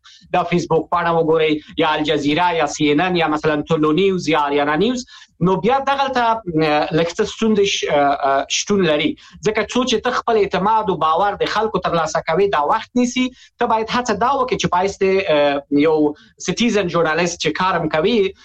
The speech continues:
ام، او انځور اخلي او ویډیو خپروي او د سترګو لیدلی حال دې بیانوي، په هغې کې باید، اه، قومي و، مذهبي و، سمتي و، شخصي مسایل شتون ونه لري او بې طرفي، سرعت او دقت باید رعایت شوي وي. نو د وخت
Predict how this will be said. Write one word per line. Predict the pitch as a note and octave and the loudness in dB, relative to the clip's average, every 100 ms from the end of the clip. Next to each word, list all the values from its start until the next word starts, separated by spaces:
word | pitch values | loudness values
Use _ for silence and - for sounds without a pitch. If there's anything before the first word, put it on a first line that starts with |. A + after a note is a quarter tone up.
| G#3 D3+ | -8 -2
ام، | C#3+ C#3+ C#3+ D#3 | 0 2 0 0
او | D3+ D#3 E3 | 2 2 0
انځور | D#3+ D#3 A#3 | 0 2 2
اخلي | G3+ F3+ F#3 F3+ | 2 0 0 0
او | D3+ | 2
ویډیو | C#3+ C#3 A3 | 0 2 0
خپروي | - - G3+ G3 G3 F#3 | 0 0 0 2 2 2
او | D3 D3 | 2 0
د | D3+ | 0
سترګو | D3+ A3 G#3 G3+ F3+ | -2 -2 0 0 0
لیدلی | G#3 G3+ | 0 0
حال | F3 A3+ A#3 | 0 0 0
دې | D#3+ | 0
بیانوي، | C#3+ C#3+ D3 E3+ G3+ - _ - | 0 0 0 2 0 -2 _ -4
په | F#3 | -2
هغې | G3 C#4+ | 0 -2
کې | B3 | 0
باید، | G#3 G#3 G3+ F#3+ F3+ | 0 2 0 -4 -2
اه، | D3 C#3+ | 0 0
قومي | - E3 E3 F#3 A#3+ | 0 0 2 2 4
و، | A3 F#3+ F3 | 4 2 0
مذهبي | D3+ D3 D3+ F#3+ A3+ | -2 -2 -2 2 4
و، | G#3 F#3+ | 4 2
سمتي | F#3 E3 D3+ D3+ G#3+ | 0 -2 -2 0 2
و، | G3+ F#3 F3+ E3+ - - | 4 4 0 -2 -10 -6
شخصي | - E3 - - | -4 -4 -4 -2
مسایل | A#3+ - F3+ G3+ | 0 0 0 0
شتون | G3+ - A3 | 0 0 2
ونه | F#3+ G3 | 2 2
لري | F#3 C3 A#2+ | 2 -2 0
او | C3+ C#3+ | -2 0
بې | F3 E3+ | 0 0
طرفي، | E3 D#3+ A#3+ B3 A#3 | -2 -2 0 2 0
سرعت | - F#3 G3+ G#3+ | 0 0 0 0
او | F3 | 0
دقت | D#3+ D3+ G3+ - | 0 -2 -2 -2
باید | F#3+ F#3 | 0 2
رعایت | D#3 D#3 D#3 | 0 0 0
شوي | - B3+ B3 | -2 0 2
وي. | B3 B3 - - - | 0 -2 -6 -10 -2
نو | F#3 | 0
د | F#3 | 0
وخت | E3+ A3 B3 | 0 0 -2